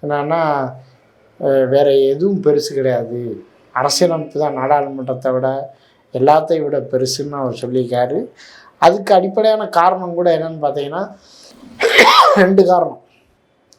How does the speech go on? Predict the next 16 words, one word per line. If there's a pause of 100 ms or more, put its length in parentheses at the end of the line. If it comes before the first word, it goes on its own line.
(160)
ஒன்று, (240)
நான்
ஏற்கனவே
சொன்ன
மாதிரி
அரசியலமைப்பினுடைய
ஜனநாயக
விழுமியங்கள், (840)
அதனுடைய
ஜனநாயக
விழுமியங்கள்னா
பொதுவா
என்ன
சொல்றோம்னா,
சமூக
நீதி,